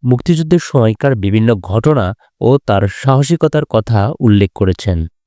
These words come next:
ডালিমের মতে, মুজিবের শাসন কিছু ক্ষেত্রে দেশের জন্য উন্নতির পথে বাধা হয়ে দাঁড়িয়েছিল।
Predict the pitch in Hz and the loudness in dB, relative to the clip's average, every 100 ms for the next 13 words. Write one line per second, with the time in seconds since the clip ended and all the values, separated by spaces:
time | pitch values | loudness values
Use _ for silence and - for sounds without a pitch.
0 | 101 131 147 165 160 110 92 - - _ | -4 -2 0 0 2 0 0 -4 -10 _
1 | _ 120 135 147 170 175 175 - - 123 | _ 0 0 2 2 2 0 -4 -2 -2
2 | - 160 160 - 117 151 - 151 - 92 | 0 -2 -2 -4 -4 -2 0 -2 -2 -4
3 | 110 - 120 117 - 156 127 113 107 135 | -4 -8 -2 -2 0 -2 0 0 2 0
4 | - 113 117 127 - 151 - 113 - 123 | 0 0 2 2 0 -2 0 -2 0 -2
5 | 85 92 101 123 123 151 117 87 92 - | 0 0 2 2 2 2 0 0 -2 -4
6 | 104 | -4